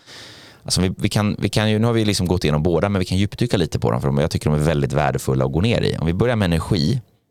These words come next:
så är det så här att tiden är begränsad. Och när du börjar välja bort saker, så kommer folk ifrågasätta. Folk kommer bli besvikna.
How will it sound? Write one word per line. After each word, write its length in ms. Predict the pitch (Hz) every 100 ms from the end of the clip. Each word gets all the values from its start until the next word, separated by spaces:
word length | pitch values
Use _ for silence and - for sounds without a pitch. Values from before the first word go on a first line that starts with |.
| _ _
så 180 | - 104
är 100 | 95
det 80 | 95
så 120 | 73
här 120 | 71
att 280 | 64 - - _ _ _ _ _ _ _ _ -
tiden 400 | 139 135 95 78
är 120 | 64
begränsad. 640 | - - 69 - - - - _ _ _ _ _ - _ -
Och 100 | 92
när 80 | 104
du 60 |
börjar 200 | 113 127
välja 280 | 123 127 120
bort 360 | 165 254 - -
saker, 560 | - - - - - - _ _
så 160 | - -
kommer 460 | 117 107 92 78
folk 320 | 73 65 -
ifrågasätta. 640 | - - 57 - - - - _ _ _ -
Folk 220 | 90 85
kommer 260 | - 82 76
bli 160 | 76
besvikna. 580 | 67 71 57 - - 151